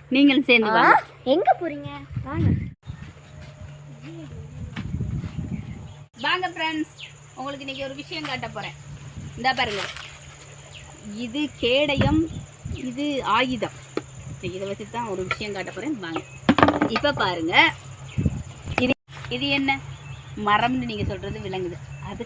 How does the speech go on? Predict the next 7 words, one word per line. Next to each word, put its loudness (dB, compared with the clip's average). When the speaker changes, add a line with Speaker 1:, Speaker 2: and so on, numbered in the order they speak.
Speaker 1:
கேட்கல. -6
இந்த 6
மரம் 6
என்ன? 0
இது 0
என்ன 6
இலை? 4